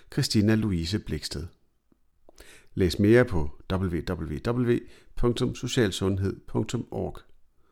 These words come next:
Her finder du også telefonnumre for de forskellige afdelinger.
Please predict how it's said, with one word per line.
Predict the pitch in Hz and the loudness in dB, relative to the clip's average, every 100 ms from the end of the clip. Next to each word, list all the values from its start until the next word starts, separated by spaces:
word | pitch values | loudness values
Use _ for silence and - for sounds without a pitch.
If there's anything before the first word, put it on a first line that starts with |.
| _ _ _ - | _ _ _ -4
Her | 143 | -2
finder | - 92 | 0 0
du | 80 82 | 0 -2
også | 90 | -2
telefonnumre | - - 123 101 87 90 95 95 | -4 -2 2 2 2 0 -4 -6
for | - | -6
de | 107 | -6
forskellige | - 123 - 92 82 85 - | -6 -6 -2 -2 -2 -6 -8
afdelinger. | - 78 - - - | -12 -10 -10 -10 -12